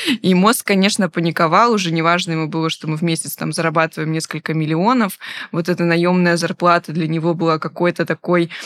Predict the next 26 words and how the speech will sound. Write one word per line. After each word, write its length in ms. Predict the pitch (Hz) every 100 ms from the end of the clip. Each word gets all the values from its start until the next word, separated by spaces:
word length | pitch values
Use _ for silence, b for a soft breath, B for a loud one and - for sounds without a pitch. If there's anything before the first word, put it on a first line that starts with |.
| B
м, 160 | - 156
подушкой 480 | 170 160 196 - 160
безопасности, 800 | 160 165 - 175 180 165 - 160
за 120 | 160
которую 300 | 160 170 175
срочно 540 | - 175 180 - 160
нужно 320 | 160 175 165
держаться. 720 | 151 165 185 208 269 - 202 180 B B B
И 160 | 214 220
где-то 720 | 175 175 208 - 190 185 175 B B
полтора 380 | 185 180 196 226
месяца 640 | 226 208 - 143 - 151 151
вот 160 | 160
так 200 | 170 -
немножко 380 | 165 160 - -
штормило 560 | - 165 175 240 349 254
просто 320 | 180 - 165
психологически. 1120 | - 180 170 170 151 156 135 - - 156 135 -
А 100 | -
потом 320 | - 214 294 302
мозг 360 | 254 240 -
понял, 360 | - 214 202 220
что 220 | - 208
мы 140 | 208 240
не 120 | 208
умерли, 680 | 180 175 175 175 196 240